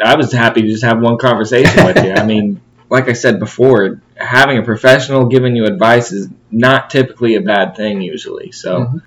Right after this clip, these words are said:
Speaker 1: um, have there been a lot of people that weren't happy with you or said, uh,
Speaker 2: Well, I, let me, let me, let me answer that in a different way.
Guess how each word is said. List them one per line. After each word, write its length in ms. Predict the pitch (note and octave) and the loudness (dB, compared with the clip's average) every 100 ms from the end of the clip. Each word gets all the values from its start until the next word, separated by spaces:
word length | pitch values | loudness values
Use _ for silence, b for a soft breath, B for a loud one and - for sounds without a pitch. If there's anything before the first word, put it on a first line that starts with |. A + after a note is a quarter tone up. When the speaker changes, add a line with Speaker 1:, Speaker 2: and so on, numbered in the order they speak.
| - | -2
Speaker 1:
um, 300 | B2+ A#2+ G2+ F2+ | 2 4 2 0
have 260 | B2 C3 | 2 4
there 100 | C#3+ | 4
been 120 | D3 | 2
a 80 | D3+ | 2
lot 160 | D3+ D3+ | 2 2
of 60 | |
people 280 | D3+ D#3+ D#3 | 0 0 0
that 280 | D3+ D3 - _ - | 2 -2 -2 _ -6
weren't 220 | B2 A#2+ | -4 0
happy 280 | B2 B2 C3 | 0 2 4
with 240 | B2+ B2+ B2+ | 2 2 0
you 200 | C3 A#2+ | -2 -2
or 80 | G#2+ | -4
said, 320 | - A2 - | -6 -6 -6
uh, 160 | G2+ - - | -8 -12 -8
Speaker 2:
Well, 420 | - A3+ A3+ G3 F#3 | 2 6 6 6 6
I, 100 | F#3 | 4
let 120 | A3+ | 4
me, 80 | F#3 | 4
let 160 | E3+ | 4
me, 300 | A#3+ C4 - - _ - | 4 2 0 -10 _ -10
let 220 | C#3 C#3 F#3+ | 0 4 4
me 200 | F#3 D#3 | 4 2
answer 220 | - B2+ | 2 -2
that 120 | A#2+ | -2
in 100 | B2+ | -2
a 60 | A2+ | 0
different 320 | B2+ C#3 B2+ | 0 -2 -6
way. 300 | A#2+ A2+ | -4 -4